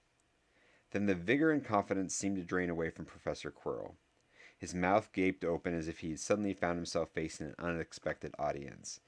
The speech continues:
and he turned with a convulsive jerk and shuffled back to his seat,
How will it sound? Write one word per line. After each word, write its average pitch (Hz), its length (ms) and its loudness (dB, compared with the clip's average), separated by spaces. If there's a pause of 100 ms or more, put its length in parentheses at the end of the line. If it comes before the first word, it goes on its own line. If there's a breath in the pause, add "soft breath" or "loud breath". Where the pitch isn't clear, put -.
(380 loud breath)
and 85 100 -2
he 85 60 -2
turned 87 440 2
with 82 140 -4
a 85 60 -6
convulsive 92 500 2
jerk 80 400 -2
and 82 100 -10
shuffled 76 400 -2
back 71 220 -2
to 76 80 -10
his 69 160 -8
seat, - 300 -8